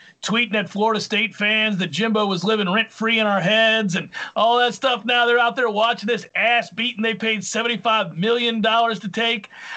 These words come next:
I mean, every time they play a meaningful game, they're on the wrong end of an ass kicking, just sitting there like, "Well, okay, are we gonna win any of these games?" Yeah, I mean, obviously, nobody beats Alabama,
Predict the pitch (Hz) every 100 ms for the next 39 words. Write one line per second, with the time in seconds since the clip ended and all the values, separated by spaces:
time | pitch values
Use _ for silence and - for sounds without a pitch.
0 | - 208 233 220 226 269 285 269 226 262
1 | 269 247 233 247 240 208 240 247 226 220
2 | 202 226 233 226 233 220 175 160 202 226
3 | 226 226 220 175 175 214 220 - 233 220
4 | 226 214 214 202 254 214 220 202 170 -
5 | - 202 220 220 _ _ 170 190 208 175
6 | 165 214 214 196 240 247 247 247 202 254
7 | 254 233 - - - - 214 214 208 170
8 | - - 220 277 269 233 - 240 208 196
9 | - - 214 262 254 226 214 226 247 220
10 | 208 185 220 214 202